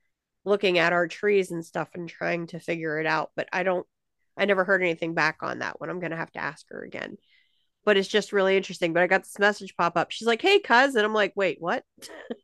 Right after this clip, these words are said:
And it's just crazy that she's an adoptee too. And she, like, after she contacted me was then when she found, like, her bio family.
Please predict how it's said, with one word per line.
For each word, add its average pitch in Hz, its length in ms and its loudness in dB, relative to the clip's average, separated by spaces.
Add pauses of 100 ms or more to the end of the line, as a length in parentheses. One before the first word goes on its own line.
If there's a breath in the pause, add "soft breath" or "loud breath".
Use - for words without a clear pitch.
(600 loud breath)
And 214 120 6
it's 208 120 4
just 214 180 -4
crazy 214 680 6
that 190 140 -4
she's 214 260 0
an 196 160 4
adoptee 175 480 2
too. 214 380 6
And 190 240 -2
she, 233 460 -2 (760 soft breath)
like, 208 240 0
after 220 300 4
she 208 160 -2
contacted 214 640 2
me 175 140 -2
was 165 160 -2
then 185 160 -2
when 170 100 -2
she 170 320 -6
found, 175 380 0 (560)
like, 165 180 -4
her 185 260 2
bio 170 480 -2
family. 156 640 -8